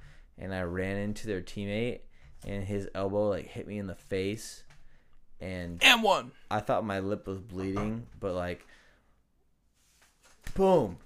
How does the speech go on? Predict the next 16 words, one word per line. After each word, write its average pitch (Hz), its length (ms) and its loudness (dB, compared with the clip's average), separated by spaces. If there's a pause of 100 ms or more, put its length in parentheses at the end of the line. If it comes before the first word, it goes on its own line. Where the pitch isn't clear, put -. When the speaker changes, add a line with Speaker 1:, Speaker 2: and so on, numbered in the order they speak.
(240)
Speaker 2:
<laughs> - 320 -6
Speaker 1:
hit, 131 320 -2 (140)
hit 131 140 0
my 117 140 0
face, 120 440 2 (300)
and 110 100 -2
then 110 80 4
I 107 100 4
opened 113 220 4
my 104 200 2
eyes, 113 400 2 (300)
and 107 140 -2
the 104 40 0
ball 104 340 6
was 101 180 0
loose. 110 420 0